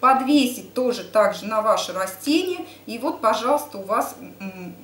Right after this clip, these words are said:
будет эффект отлавливания этих взрослых, э, насекомых. Но самое главное, вот ещё раз я повторюсь, что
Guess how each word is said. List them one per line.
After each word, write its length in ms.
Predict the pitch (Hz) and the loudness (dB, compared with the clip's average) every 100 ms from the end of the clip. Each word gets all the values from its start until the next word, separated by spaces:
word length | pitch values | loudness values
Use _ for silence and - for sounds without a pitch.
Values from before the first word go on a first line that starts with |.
| - | -20
будет 560 | 175 220 277 254 - - - - - - _ - | -14 -8 -6 -6 -8 -16 -20 -20 -20 -20 _ -16
эффект 520 | 233 - 233 214 - | -14 -10 -10 -10 -8
отлавливания 880 | 190 196 214 196 180 180 180 175 175 | -8 -2 0 2 -2 -8 -6 -8 -6
этих 360 | 202 - 202 - | -8 -8 -14 -18
взрослых, 640 | 175 - 240 262 240 214 | -16 -8 -6 -6 -10 -8
э, 200 | - 185 - - - - | -6 -6 -8 -20 -20 -16
насекомых. 680 | - 202 - 214 196 170 - - - - | -8 -8 -8 -10 -8 -8 -10 -18 -18 -2
Но 280 | 247 269 - - | 4 4 2 2
самое 380 | 294 277 240 220 | 6 6 4 0
главное, 520 | 233 294 381 370 247 | 2 4 6 6 4
вот 180 | 214 262 | 0 -2
ещё 360 | 254 - 285 | -2 0 0
раз 360 | 277 262 220 - | 4 4 4 2
я 120 | 202 | -2
повторюсь, 680 | 202 196 - 220 214 311 370 - - - | -2 -6 -2 4 4 4 2 -4 -12 -14
что 680 | - - 269 240 - 196 | -8 0 4 4 2 -6